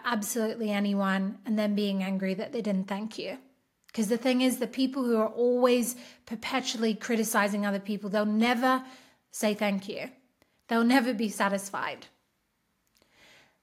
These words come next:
The third and last quote is, "Honoring yourself sometimes means that you have to be the bad guy in someone else's story." That quote is from Kaylee Rose Therapy. She's got a great Instagram account, by the way.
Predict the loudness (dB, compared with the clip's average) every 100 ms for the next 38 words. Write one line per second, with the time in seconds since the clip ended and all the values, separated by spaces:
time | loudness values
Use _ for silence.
0 | -6 0 4 4 2 -2 4 6 6 4
1 | 4 2 0 -2 0 0 -2 -4 -4 -2
2 | -4 -4 0 2 2 0 0 0 2 2
3 | 0 -6 -6 0 0 2 0 2 0 -4
4 | -8 -14 _ -4 0 0 0 -2 -2 -4
5 | -2 -2 -2 -4 -2 -2 0 2 2 2
6 | 4 4 0 -6 -14 _ _ -2 0 0
7 | 2 2 0 -2 -4 -6 -6 -8 -8 -10
8 | -14 -18 _ -20 -20 -4 2 2 2 2
9 | 2 2 -2 -4 -4 0 2 2 2 2
10 | 0 0 0 2 2 0 -2 -2 -4 -10
11 | -4 -4 0 0 2 2 0 -2 -4 -2
12 | -2 0 -2 -4 -4 -2 -2 -2 0 2
13 | 0